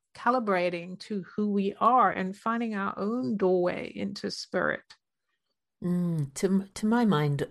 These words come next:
Speaker 2: you know, this really, the square to Lilith in,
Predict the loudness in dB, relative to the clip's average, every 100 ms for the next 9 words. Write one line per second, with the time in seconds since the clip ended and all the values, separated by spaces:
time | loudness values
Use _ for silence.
0 | -6 -6 -4 -4 -8 -12 -20 -20 -6 2
1 | 2 4 4 6 8 8 6 2 0 0
2 | 0 -2 -2 0 0 0 -2 0 2 2
3 | 2 4 4 2 0 0 0 0 -2